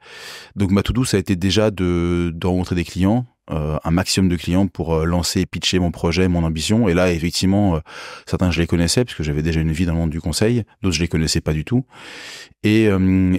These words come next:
et en parallèle, rencontrer des futurs collaborateurs potentiels, donc des candidats potentiels.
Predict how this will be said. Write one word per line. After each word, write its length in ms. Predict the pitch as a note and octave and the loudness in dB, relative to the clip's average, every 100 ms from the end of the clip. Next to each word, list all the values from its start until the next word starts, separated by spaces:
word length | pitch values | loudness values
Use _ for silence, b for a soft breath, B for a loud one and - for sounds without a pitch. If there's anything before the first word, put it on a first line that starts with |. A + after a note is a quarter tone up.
| - | 0
et 100 | G2+ | 0
en 80 | F#2+ | 2
parallèle, 300 | G#2 G2 G#2+ | 2 2 2
rencontrer 280 | F#2+ F2 | 2 -2
des 120 | F2 E2+ | -2 -4
futurs 280 | - G2+ | -2 -2
collaborateurs 520 | F#2+ F2+ F2+ F2 F2+ E2+ | 0 2 2 0 0 -2
potentiels, 420 | F#2 F2 E2+ A#2+ | -2 0 0 0
donc 140 | F#2 | 0
des 100 | - | -2
candidats 360 | - F2 E2+ D#2+ | -2 -2 0 0
potentiels. 600 | E2+ D#2 E2 A2 B2+ | -2 -2 -2 0 2